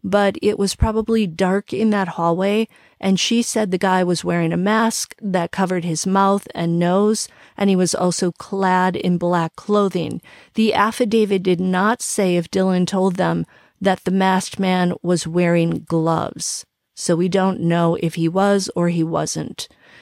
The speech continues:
If Kohberger is found to be the perpetrator, his white Elantra is almost guaranteed to have some of the red stuff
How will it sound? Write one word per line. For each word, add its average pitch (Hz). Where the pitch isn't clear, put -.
If -
Kohberger 196
is 180
found 190
to 190
be 170
the 170
perpetrator, -
his 240
white 190
Elantra 185
is 214
almost 202
guaranteed 175
to 196
have 175
some 170
of 165
the 165
red 160
stuff -